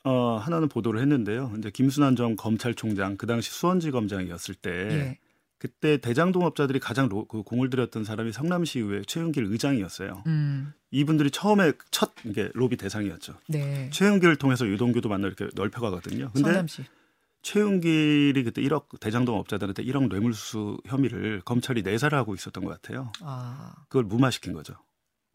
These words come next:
Speaker 2: 아.
Speaker 1: 네. 자기들이 그 무마가 성공했다고 얘기를 하-, 하니까요. 그리고 이제 다른 하나가 또 있는데, 그거는 대장동 업자들이 일산에서도 비슷한 사업을 하려고 했는데
Speaker 2: 음.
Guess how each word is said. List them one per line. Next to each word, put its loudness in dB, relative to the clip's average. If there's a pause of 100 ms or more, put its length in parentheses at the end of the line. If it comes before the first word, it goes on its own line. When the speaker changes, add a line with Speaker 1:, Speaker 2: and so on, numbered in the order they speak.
(120)
Speaker 2:
아. -8
Speaker 1:
네. -6 (1000)
자기들이 4
그 -4
무마가 4
성공했다고 0
얘기를 -4
하-, -4 (160)
하니까요. -8 (640)
그리고 2 (100)
이제 0
다른 2
하나가 6
또 0
있는데, 2
그거는 4 (1000)
대장동 6
업자들이 4
일산에서도 0 (180)
비슷한 -4
사업을 -4
하려고 -2
했는데 -4
Speaker 2:
음. -6